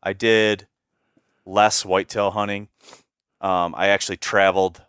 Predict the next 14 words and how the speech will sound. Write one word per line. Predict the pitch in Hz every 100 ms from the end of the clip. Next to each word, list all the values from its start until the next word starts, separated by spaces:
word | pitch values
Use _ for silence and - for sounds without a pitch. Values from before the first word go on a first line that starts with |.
| _ _
and | 101 95
did | 92
some | - 85
Western | 90 90 - 98
stuff | - - 98 98 - _ _ -
during | 101 95 92 90 85 _ _ _ _ _ _ -
kind | 110
of | 101
that | 87 78
late | 95 95
October | 90 - 95 92
time | 90 98 98 95
frame, | - 95 95 92 95
and, | 90 85